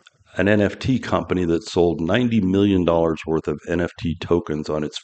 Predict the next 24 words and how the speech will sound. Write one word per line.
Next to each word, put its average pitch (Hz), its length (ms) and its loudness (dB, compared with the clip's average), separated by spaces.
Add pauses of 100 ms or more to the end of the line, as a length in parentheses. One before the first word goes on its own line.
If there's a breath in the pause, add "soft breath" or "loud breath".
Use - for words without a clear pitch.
first 98 400 -2
day 78 440 -2 (400 soft breath)
manages 85 600 -2
the 80 120 -4
entire 101 520 0
process 69 560 -4
on 73 120 -4
the 76 100 -6
Power 82 300 0
Platform 78 680 -6 (480 soft breath)
with 82 120 -4
integration 85 600 -2
directly 82 480 -2
to 87 100 -8
the 82 80 0
blockchain. 90 580 -2 (1500 soft breath)
A 85 80 -2
solar 92 320 2
contractor 87 720 0
runs 85 300 -2
their 85 200 0
entire 85 480 -2
end-to-end 85 600 -2
business 92 420 0